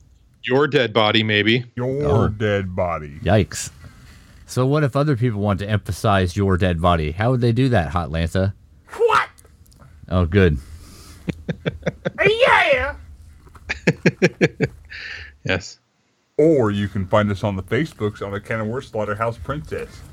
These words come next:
Speaker 2: You can Gmail us at slaughterhouseprincesspodcast at gmail dot com. Or you can just head on over to Slaughterhouse Princess, where you'll find out that we're on Twitter, Reddit, uh,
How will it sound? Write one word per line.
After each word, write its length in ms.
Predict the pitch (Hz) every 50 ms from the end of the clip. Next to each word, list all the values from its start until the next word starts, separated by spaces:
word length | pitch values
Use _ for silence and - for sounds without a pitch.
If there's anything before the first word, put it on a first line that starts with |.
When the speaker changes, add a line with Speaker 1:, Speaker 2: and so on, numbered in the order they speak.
| - - - - -
Speaker 2:
You 120 | 123 123 120
can 280 | - 117 101 104 104 101
Gmail 840 | 101 104 101 107 113 127 151 147 131 110 104 101 104 98 95 92 98
us 180 | 110 110 -
at 120 | 98 87 -
slaughterhouseprincesspodcast 1700 | - - - 120 117 110 104 107 107 104 - - - 117 110 104 - 107 95 - - 113 117 135 127 - - 104 104 104 98 - 110 101
at 60 | 92 - - - - - - - - - 117 107
gmail 600 | 107 107 110 113 131 139 127 107 98 101 101 98
dot 280 | 104 107 107 - - -
com. 480 | - 127 123 139 127 107 82 82 82 - - - - - - - - - - - - - -
Or 280 | 139 160 147 127 110 110
you 140 | 120 127
can 140 | - - 113 107
just 160 | 107 104 -
head 140 | - 117 117
on 160 | 110 107 113
over 180 | 113 110 107 107
to 140 | - 104 101
Slaughterhouse 560 | - - 120 117 113 113 104 110 104 98 -
Princess, 680 | - - 127 127 123 117 - 87 80 78 - - - - - - - - - - - - - -
where 140 | 101 101 107
you'll 180 | 113 127 143
find 280 | - - 107 98 98 98
out 180 | 98 101 107 113
that 100 | 120 104
we're 220 | 113 123 120 113 101
on 300 | 98 98 98 104 107 110 - - - -
Twitter, 500 | - - - 135 143 139 113 92 87 85 - - - - - - - - - 113
Reddit, 400 | 123 135 135 123 110 90 82 - - - - - - - - - - - - - - -
uh, 520 | 98 104 104 101 101 95 95 92 90 87